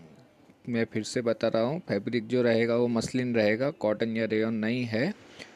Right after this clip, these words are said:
एकदम beautiful, पहनने के बाद elegant लुक आता है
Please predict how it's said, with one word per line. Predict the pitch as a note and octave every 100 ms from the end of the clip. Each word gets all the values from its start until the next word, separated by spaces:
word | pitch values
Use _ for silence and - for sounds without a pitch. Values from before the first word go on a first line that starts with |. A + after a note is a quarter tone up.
| - - A2
एकदम | G#2+ G#2 A#2+ B2 A2
beautiful, | A2+ A2+ A#2 A#2+ B2+ C3+ - -
पहनने | A2 A2 A#2+ A#2+
के |
बाद | B2 B2 A#2 -
elegant | A2 B2 B2+ C3 B2+ _ _ _ _ _ -
लुक | F#2+ A#2 -
आता | G2 - A2
है | A#2+ D#3+